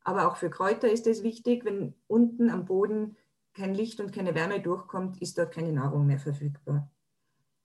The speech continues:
Das sind eigentlich die wichtigsten Argumente, warum die Vegetationsstruktur wichtig ist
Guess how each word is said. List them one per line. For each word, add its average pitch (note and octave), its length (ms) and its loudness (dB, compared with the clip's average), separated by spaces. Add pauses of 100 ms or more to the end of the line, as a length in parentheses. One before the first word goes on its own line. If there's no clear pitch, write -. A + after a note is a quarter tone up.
(1000)
Das A3+ 140 4
sind B3+ 180 8
eigentlich A#3 220 8
die A3+ 80 4
wichtigsten A#3+ 460 4
Argumente, A3 640 6
warum G#3+ 260 8
die B3 100 8
Vegetationsstruktur G3 960 0
wichtig F#3 360 -2
ist A3+ 360 -4